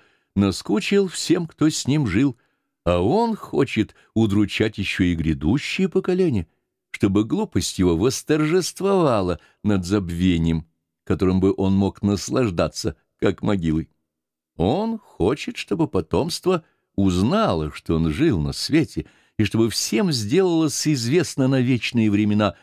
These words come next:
что он был дурак. Из всех этих авторов я особенно презираю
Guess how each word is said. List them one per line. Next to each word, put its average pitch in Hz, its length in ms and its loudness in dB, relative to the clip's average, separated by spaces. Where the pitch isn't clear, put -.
что 98 440 0
он 104 300 0
был 92 240 0
дурак. 76 540 -10
Из 92 180 0
всех - 420 -2
этих 104 400 0
авторов 87 540 -2
я 151 220 0
особенно 208 500 0
презираю 175 600 0